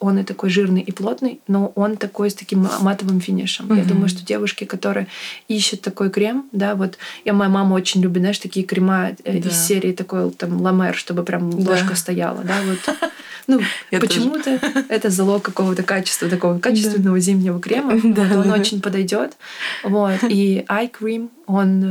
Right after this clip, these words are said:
Speaker 1: э, чудесный, невероятный. Я могу его и утром добавить, ну, в зависимости тоже вот по состоянию. Вот это сейчас такой мой, эм, э,
Speaker 2: Мгм.
Speaker 1: starter pack,
Speaker 2: Да,
Speaker 1: да, э,
Speaker 2: да.
Speaker 1: autumn starter pack.
Speaker 2: Да.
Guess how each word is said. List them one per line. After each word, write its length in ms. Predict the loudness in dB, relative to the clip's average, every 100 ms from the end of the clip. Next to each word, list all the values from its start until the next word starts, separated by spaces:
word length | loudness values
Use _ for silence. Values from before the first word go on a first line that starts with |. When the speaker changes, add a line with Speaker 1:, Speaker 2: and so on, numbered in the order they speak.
| 0 -2
Speaker 1:
э, 20 |
чудесный, 480 | -2 0 0 0 0
невероятный. 440 | 2 2 -2 -2 0
Я 60 |
могу 200 | 2 2
его 180 | 0 -2
и 140 | -4
утром 420 | -8 -8 -6 -2 0
добавить, 460 | 0 0 -2 -4
ну, 180 | -4 -6 -6
в 80 |
зависимости 480 | -2 -2 0 -2 -2
тоже 180 | -2 0
вот 180 | -2 -4
по 100 | -6
состоянию. 500 | -6 -4 -2 -2 -2 -6 -12 -2
Вот 200 | -2 0
это 220 | 0 0
сейчас 720 | -2 -2 0 0 0 -2 -2 -4
такой 420 | -6 -2 0 0 -2 _
мой, 500 | 2 4 4 2 0 -2
эм, 800 | -2 0 0 0 -2 -2 -2 -4 _ _ _ -6
э, 40 |
Speaker 2:
Мгм. 360 | -2 -2 -2 -4
Speaker 1:
starter 460 | -4 -2 -4 -6 -10 _ -4
pack, 200 | -4 -6 -18 -4
Speaker 2:
Да, 60 | 0
Speaker 1:
да, 320 | 2 2 0
э, 0 | -4 -4 -2
Speaker 2:
да. 60 |
Speaker 1:
autumn 260 | -2 2 0
starter 460 | 0 -2 -2 -2 -4
pack. 200 | -8 -8 -14 -12 -2
Speaker 2:
Да. 360 | 0 0 -2